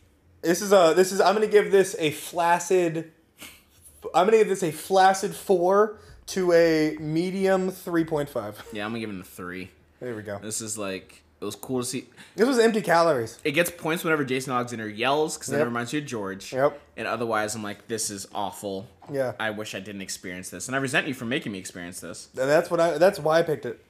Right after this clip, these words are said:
Speaker 2: Yeah. <laughs> That's why you picked it.
Speaker 1: We need a certain level of tension in this relationship.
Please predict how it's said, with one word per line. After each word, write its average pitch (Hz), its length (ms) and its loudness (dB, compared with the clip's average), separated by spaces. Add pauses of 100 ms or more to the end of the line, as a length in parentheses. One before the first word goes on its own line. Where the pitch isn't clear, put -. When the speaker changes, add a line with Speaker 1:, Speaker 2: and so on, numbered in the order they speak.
(120)
Speaker 2:
Yeah. 98 100 -16 (140)
<laughs> - 480 -16
That's 123 220 0
why 120 100 0
you 110 60 -4
picked 110 240 -10
it. - 20 -4
Speaker 1:
We 170 80 4
need 190 140 2
a 160 60 2
certain 202 340 4
level 185 180 6
of 170 80 4
tension 185 300 -2
in 170 80 -4
this 180 180 -4
relationship. 160 800 0